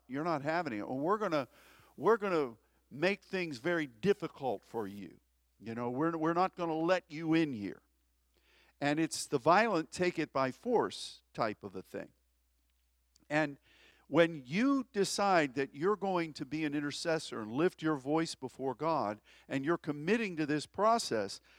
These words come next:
there's gonna be all kinds of things that will try to resist you and to strive against you taking those steps forward.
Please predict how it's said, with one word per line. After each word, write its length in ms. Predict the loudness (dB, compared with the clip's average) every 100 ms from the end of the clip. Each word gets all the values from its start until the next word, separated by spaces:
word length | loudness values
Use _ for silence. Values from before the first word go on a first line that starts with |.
| -16
there's 200 | -8 -8
gonna 200 | -4 -4
be 200 | -2 -4 0
all 180 | 0 0
kinds 400 | 0 -2 -2 -6
of 80 | -8
things 400 | -6 -6 -6 -4
that 200 | -4 -4
will 120 | -10
try 480 | -10 -2 2 2 0
to 300 | -6 -4 -4 -6 _
resist 720 | -2 -2 -2 -2 -2 -2 -6 -6
you 300 | -6 -6 -10 _ _ _
and 240 | -4 -4 -2
to 100 | -6
strive 880 | -6 -10 -4 0 2 4 2 0 -8 _ _
against 540 | -4 -2 -2 -2 -4 -8
you 140 | -10 -4
taking 440 | -2 -2 -4 -2
those 180 | 0 -2
steps 380 | -2 -4 -4 -8
forward. 460 | -4 -2 -2 -6